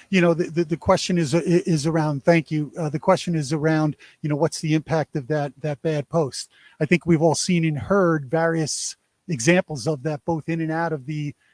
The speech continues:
out of the sports world and people backtracking what they said earlier. So it's about, y-, you know, being controlled and understanding what message you wanna deliver and practice that and make sure that you understand, again,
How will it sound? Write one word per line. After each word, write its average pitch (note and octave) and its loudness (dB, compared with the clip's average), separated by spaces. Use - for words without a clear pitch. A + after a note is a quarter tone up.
out E3 0
of C#3+ -4
the C#3+ -6
sports - -4
world D3+ -2
and B2+ -6
people D#3+ -8
backtracking E3+ -4
what D3+ -4
they D#3 -8
said D#3 -6
earlier. F3+ -4
So A3 -2
it's A3 -4
about, G#3+ 0
y-, F#3 -4
you F#3 -2
know, F3 0
being F#3+ -2
controlled F#3 -2
and D#3+ -2
understanding F3 -4
what - 0
message E3 -2
you D#3+ -4
wanna D#3+ -2
deliver D#3 -2
and D#3+ -4
practice F#3+ 0
that D3 -4
and D3+ -6
make D#3+ -4
sure F#3+ -2
that E3 -6
you F3+ 0
understand, F3+ -4
again, B2 -4